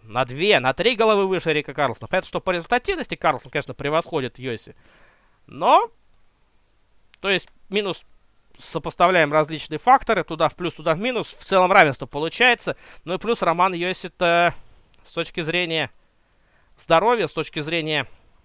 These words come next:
травматичности, у него-то всё ну, э, к-, в последнее время всё получше. Да, у него поначалу так,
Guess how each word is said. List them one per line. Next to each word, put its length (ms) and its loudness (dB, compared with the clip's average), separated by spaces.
травматичности, 800 -6
у 40 -6
него-то 380 -4
всё 320 -4
ну, 380 -2
э, 300 2
к-, 160 -18
в 160 -10
последнее 560 2
время 240 0
всё 180 0
получше. 380 0
Да, 120 6
у 20 0
него 140 -4
поначалу 560 -2
так, 200 -12